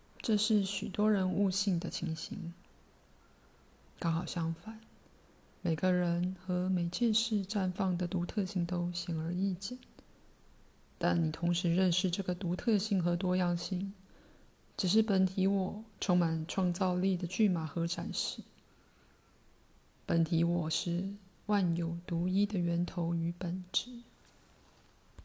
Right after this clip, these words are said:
当你看见万事万物都是神性的展示，包括你曾经认为属于你的部分，你的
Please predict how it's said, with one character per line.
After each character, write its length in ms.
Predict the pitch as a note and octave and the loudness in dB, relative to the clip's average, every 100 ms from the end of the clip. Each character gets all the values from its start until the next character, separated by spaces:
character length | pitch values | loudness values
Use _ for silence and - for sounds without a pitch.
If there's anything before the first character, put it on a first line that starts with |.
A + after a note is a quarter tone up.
| - - - - - - - - - - - - - - - _ - - - - - - - | -20 -20 -20 -20 -20 -20 -20 -20 -20 -20 -20 -20 -20 -20 -20 _ -20 -20 -20 -20 -20 -20 -12
当 420 | - F3 F3 F3+ | -2 0 0 0
你 100 | F3 | 0
看 260 | E3 F3+ F3 | -2 0 0
见 560 | F3 F#3+ F3+ F3 F#3 G3 | 0 0 0 -2 -2 -2
万 200 | F#3+ F#3 | -2 -2
事 260 | - F#3+ | -2 -2
万 300 | F3+ G3 F3+ | -2 0 0
物 300 | F#3+ F#3 F#3 - - - - _ - - - | 0 0 -2 -10 -20 -20 -20 _ -20 -14 -4
都 160 | F#3+ | -4
是 160 | G3 G3 | -2 -4
神 240 | - F3 | -2 -2
性 180 | F#3+ A#3+ | 0 0
的 100 | A3 | 0
展 220 | - - | 0 -6
示， 220 | - - - - - - - - - - - - - - - | -6 -8 -10 -14 -20 -20 -20 -20 -20 -20 -20 -20 -20 -18 -4
包 160 | F#3+ | -2
括 240 | F#3 G3 F#3+ | 0 2 2
你 140 | F3+ | 2
曾 260 | - E3+ E3+ | 0 0 0
经 220 | G#3 G#3+ | 4 4
认 200 | A3+ G3 | 4 4
为 220 | F3 F3 | 2 0
属 280 | E3+ - D#3+ | -2 -4 -2
于 100 | D#3+ | 0
你 180 | E3+ E3 | 0 -2
的 100 | - | -4
部 200 | - A3 | 0 0
分， 240 | A3 - - - _ _ _ _ - - _ - - - - | 0 -8 -12 -20 _ _ _ _ -20 -20 _ -20 -20 -20 -14
你 120 | - D#3+ | -8 -4
的 180 | E3+ | -6